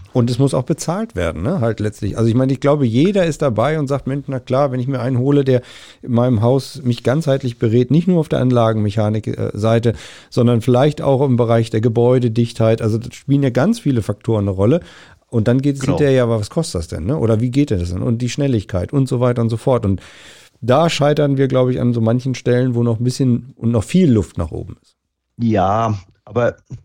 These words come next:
Speaker 2: auch dieses schöne Wörtchen, aber ich glaub da nicht so dran. Meine Erfahrung ist die,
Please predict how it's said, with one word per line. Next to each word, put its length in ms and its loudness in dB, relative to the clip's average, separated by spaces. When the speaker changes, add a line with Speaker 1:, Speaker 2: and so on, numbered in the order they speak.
Speaker 2:
auch 280 -4
dieses 240 -6
schöne 340 -2
Wörtchen, 340 -6
aber 380 -4
ich 160 -8
glaub 500 -2
da 180 -2
nicht 300 -4
so 220 -6
dran. 500 -10
Meine 360 -2
Erfahrung 500 -2
ist 320 -4
die, 360 -2